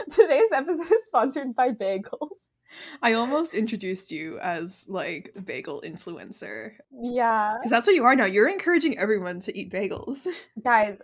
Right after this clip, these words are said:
Speaker 1: I'm telling everyone, everyone who will listen, go out and have a bagel. They're so good. <laughs> Like,
Speaker 2: Literally.
Speaker 1: just, like,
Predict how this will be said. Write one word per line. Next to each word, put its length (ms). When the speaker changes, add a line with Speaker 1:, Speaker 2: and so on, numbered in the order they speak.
Speaker 1:
I'm 160
telling 540
everyone, 520
everyone 380
who 100
will 140
listen, 480
go 160
out 200
and 100
have 160
a 80
bagel. 640
They're 240
so 460
good. 540
<laughs> 40
Like, 380
Speaker 2:
Literally. 380
Speaker 1:
just, 160
like, 260